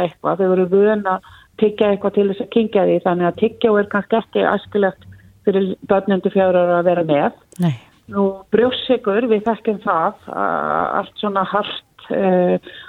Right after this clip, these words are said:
Speaker 1: og oft rúnnað, þannig að þetta fer niður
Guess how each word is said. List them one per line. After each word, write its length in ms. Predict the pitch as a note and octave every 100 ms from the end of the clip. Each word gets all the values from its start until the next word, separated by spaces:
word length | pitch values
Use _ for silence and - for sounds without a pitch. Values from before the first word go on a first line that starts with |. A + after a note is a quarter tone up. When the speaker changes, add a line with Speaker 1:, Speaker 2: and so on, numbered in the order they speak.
| -
Speaker 1:
og 140 | -
oft 280 | F#3 F#3+ -
rúnnað, 840 | - - G3 G3+ G#3+ G3+ F#3+ G#3 A#3
þannig 320 | G3 F#3 F3+
að 20 |
þetta 320 | F#3+ F#3+ G3+ F#3+ - -
fer 160 | G3+
niður 440 | F#3+ F#3+ F#3 F#3